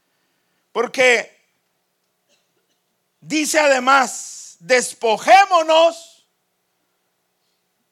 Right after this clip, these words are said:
de todo peso y del pecado que nos asedia, y corramos con paciencia la carrera".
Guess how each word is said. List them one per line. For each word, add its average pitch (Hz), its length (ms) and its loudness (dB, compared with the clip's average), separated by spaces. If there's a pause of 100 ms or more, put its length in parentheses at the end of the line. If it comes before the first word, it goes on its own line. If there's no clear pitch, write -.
(120)
de 180 200 -10
todo 349 560 4
peso 294 440 0 (1160)
y 240 160 -8
del 220 280 -6
pecado 349 720 2
que 269 140 -8
nos 233 220 -12
asedia, 170 500 -12 (1040)
y 170 80 -18
corramos 302 760 0
con 285 220 -6
paciencia 240 680 -4
la 180 160 -8
carrera". 180 440 -8